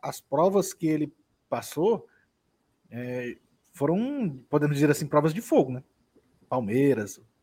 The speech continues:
outro clássico, né? Tomou, tomou um gol no clássico, mas pelo amor de Deus, né? A bola bateu no travessão e entrou.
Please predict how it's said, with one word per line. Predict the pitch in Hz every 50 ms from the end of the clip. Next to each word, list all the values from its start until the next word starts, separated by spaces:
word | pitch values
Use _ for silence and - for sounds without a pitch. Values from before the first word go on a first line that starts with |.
| _ _
outro | - 135 170 185 170 - 127 -
clássico, | - 104 110 120 139 139 127 117 - - - 110 98 - _ _ _ _ _ _ _ _ _ _ _ _ _ - - - - - _ _ _ _ _ _ _ _ _ _ -
né? | - 110 113 113 110 107 - - _ _ _ _ _ _ _ _
Tomou, | 170 160 165 180 185 185 156
tomou | - 208 208 196 180
um | 160
gol | 160 180
no | 190 180
clássico, | - 143 156 190 - -
mas | 262 254 254
pelo | 233 226 254
amor | 285 294
de | 233 160
Deus, | 156 139 127
né? | 147 165
A | 170
bola | 139 143 156 180 196
bateu | 190 175 156 160 151 - - 175 196
no | 240 202
travessão | - 190 202 202 190 196 165 - - 156 160 185
e | 208 247
entrou. | 254 - - 143 147 165 190 -